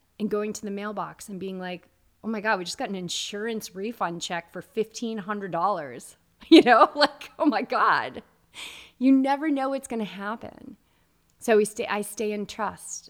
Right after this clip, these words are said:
I stay in allowing, allowing, you know, I am not the doer. There is something way more powerful, intelligent, loving, and magical than me that is out there organizing on my behalf all the time. So it's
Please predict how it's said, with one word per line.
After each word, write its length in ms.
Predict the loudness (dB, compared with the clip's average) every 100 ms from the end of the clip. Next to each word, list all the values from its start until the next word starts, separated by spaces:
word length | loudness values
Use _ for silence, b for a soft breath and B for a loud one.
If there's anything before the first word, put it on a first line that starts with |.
| -20
I 60 |
stay 260 | -14 0 0
in 120 | 0
allowing, 760 | -6 -8 -8 -6 -8 -12 -18 -20 -16
allowing, 680 | -12 -10 -10 -10 -14 -18 -16
you 100 | -14
know, 220 | -12 -12 -10
I 80 |
am 180 | -8 -6
not 320 | -6 -8 -10
the 60 | -12
doer. 680 | -12 -10 -6 -6 -6 -14 -20 b b b b b
There 180 | -4 -2
is 120 | -2
something 540 | -4 -8 -6 -6 -6 -2
way 500 | 0 2 0 2 2
more 240 | 0 -2
powerful, 480 | -4 -6 -6 -6 -8
intelligent, 680 | -8 -8 -8 -8 -8 -8 -6
loving, 420 | -6 -6 -6 -8
and 160 | -8 -8
magical 460 | -8 -10 -10 -10
than 200 | -8 -8
me 360 | -8 -10 -12 -16 _ _ _ _ _ _ _ _ -8
that 120 | -6
is 140 | -6
out 220 | -8 -8 -8
there 140 | -10
organizing 580 | -10 -12 -12 -12 -14 -10
on 140 | -10
my 160 | -10 -14
behalf 400 | -14 -10 -10 -10
all 140 | -12 -12
the 120 | -12
time. 360 | -12 -12 -12 -16 _ _ _ _ _ _ _ -20
So 300 | 2 6 8
it's 360 | 6 2 0